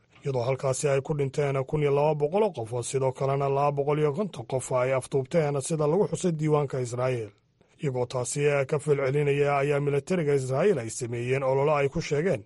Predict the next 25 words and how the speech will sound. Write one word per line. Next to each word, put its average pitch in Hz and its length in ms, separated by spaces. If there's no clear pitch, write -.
inay 131 180
ku 139 140
rabaan 143 400
inay 143 180
ku 165 140
tirtiraan 147 520
Xamaas, 160 360
islamarkaana 135 680
ay 139 60
ku 143 120
xaqiijiyaan 143 640
in 127 180
kooxdan 143 440
oo 143 140
Maraykanku 147 580
uu 139 60
ku 226 120
calaamadiyey 127 640
koox 139 240
argagixiso 131 680
aanay 147 360
mustaqbalka 151 640
fulinin 160 460
weeraro 143 400
kale. 120 300